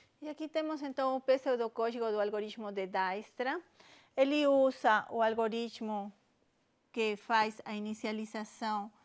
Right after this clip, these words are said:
das estimativas e o relaxamento das estimativas aqui. Para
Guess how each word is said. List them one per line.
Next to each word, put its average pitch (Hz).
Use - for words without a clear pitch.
das 220
estimativas 269
e 254
o 254
relaxamento 233
das 220
estimativas 220
aqui. -
Para 330